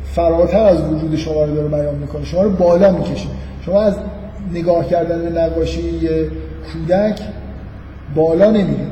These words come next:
رشد روانی پیدا نمی‌کنید، ولی از گوش کردن یه موسیقی متعالی رشد روانی پیدا می‌کنید، یعنی یه حسای عمیق متعالی پیدا می‌کنید. اینجا یه تفاوت اساسی وجود داره. صداقت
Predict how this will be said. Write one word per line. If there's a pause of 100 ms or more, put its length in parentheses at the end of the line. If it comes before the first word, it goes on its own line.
(120)
رشد
روانی
پیدا
نمی‌کنید،
ولی
از
گوش
کردن
یه
موسیقی
متعالی (1200)
رشد (100)
روانی
پیدا
می‌کنید،
یعنی
یه
حسای
عمیق (480)
متعالی
پیدا
می‌کنید. (560)
اینجا
یه (200)
تفاوت
اساسی
وجود
داره. (1080)
صداقت